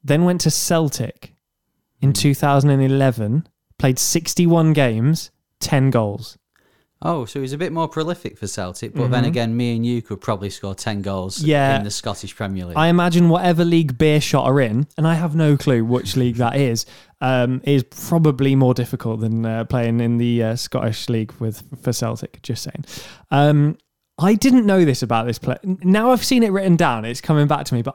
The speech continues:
Speaker 1: I didn't know this. Played for Southampton.
Speaker 2: Right.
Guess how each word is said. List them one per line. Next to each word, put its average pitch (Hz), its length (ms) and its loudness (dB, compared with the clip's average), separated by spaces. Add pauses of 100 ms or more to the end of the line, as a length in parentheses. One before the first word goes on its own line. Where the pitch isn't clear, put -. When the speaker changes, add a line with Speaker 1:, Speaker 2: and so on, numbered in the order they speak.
Speaker 1:
I 196 120 2
didn't 214 240 2
know 190 200 4
this. - 340 -4 (720)
Played 214 280 2
for 247 80 0
Southampton. 151 840 -2 (560)
Speaker 2:
Right. 117 340 -8